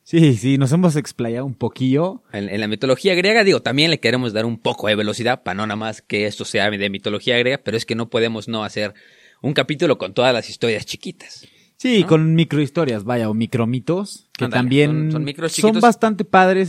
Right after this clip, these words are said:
Speaker 1: son fáciles de razonar, o sea, te tarda muy poquito en,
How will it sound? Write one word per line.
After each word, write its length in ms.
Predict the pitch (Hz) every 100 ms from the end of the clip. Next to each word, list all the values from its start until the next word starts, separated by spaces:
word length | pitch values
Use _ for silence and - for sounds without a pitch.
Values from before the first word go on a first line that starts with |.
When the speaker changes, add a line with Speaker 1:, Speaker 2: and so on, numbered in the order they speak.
| 165
Speaker 1:
son 260 | 175 180 170
fáciles 420 | 180 170 170 139
de 80 | 127
razonar, 640 | 120 113 123 139 147 147
o 60 | 123
sea, 160 | 139
te 100 | 120
tarda 300 | 110 139 139
muy 160 | 143 139
poquito 380 | 131 117 117 127
en, 220 | 117 104